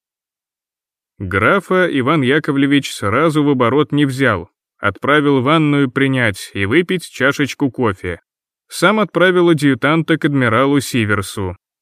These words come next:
Наверное, с суши Кенигсберг и неприступная крепость, а вот с моря... И захватывать его не надо, и даже разрушать не надо.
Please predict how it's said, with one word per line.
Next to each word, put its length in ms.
Наверное, 680
с 60
суши 520
Кенигсберг 880
и 120
неприступная 800
крепость, 600
а 120
вот 200
с 120
моря... 680
И 120
захватывать 760
его 200
не 140
надо, 580
и 100
даже 300
разрушать 640
не 120
надо. 460